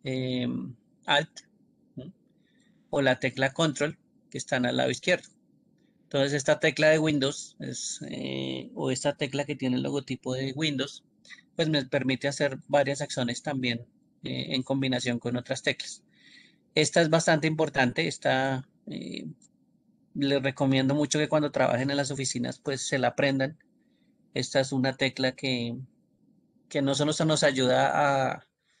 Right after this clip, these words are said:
lo que dice ahí, a bloquear el equipo. Eh, esa es una medida de seguridad que uno debe realizar cada vez que se levanta del equipo. Entonces, eh, recuerden que en las empresas a ustedes les dan por lo general una contraseña, eh,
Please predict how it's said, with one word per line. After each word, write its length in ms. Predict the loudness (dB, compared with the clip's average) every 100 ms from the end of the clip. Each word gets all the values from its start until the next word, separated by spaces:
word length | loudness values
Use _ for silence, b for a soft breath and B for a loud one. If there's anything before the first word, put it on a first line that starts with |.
| _ -6
lo 140 | -4
que 120 | 0
dice 220 | 2 4
ahí, 140 | 4 4
a 80 | 4
bloquear 360 | 0 0 -2
el 100 | 0
equipo. 400 | -2 -2 -4 -10 _ _
Eh, 280 | -6 -4 -4 -6
esa 200 | -4 -2
es 80 |
una 200 | 0 0
medida 420 | 2 4 4 4 2
de 80 |
seguridad 580 | 2 -2 -2 0 2 0
que 140 | -2 -2
uno 140 | 0
debe 260 | 2 2 0
realizar 540 | 0 0 0 0 -2 _ _ _ _ -4
cada 260 | 2 4
vez 180 | 4 2
que 100 | -4
se 120 | -2
levanta 400 | -2 0 -2 0
del 100 | -2
equipo. 320 | -2 -6 -8 _ _ _ _ _ b b _ _
Entonces, 600 | -2 -2 2 0 -2 -4 0
eh, 200 | 0 2
recuerden 440 | 0 0 0 0
que 140 | 0
en 80 | 0
las 200 | 2 2
empresas 580 | 0 0 0 0 -2 0
a 60 | -2
ustedes 360 | 0 -2 0
les 160 | -2 -2
dan 460 | -2 0 0 -2 -6 _
por 140 | -4 -2
lo 100 | -2
general 360 | 0 2 0
una 160 | 0 0
contraseña, 640 | -2 -2 -2 2 0 0 -8 _ _ _ _ _ _ _ _ -6
eh, 560 | 0 2 2 -2 -6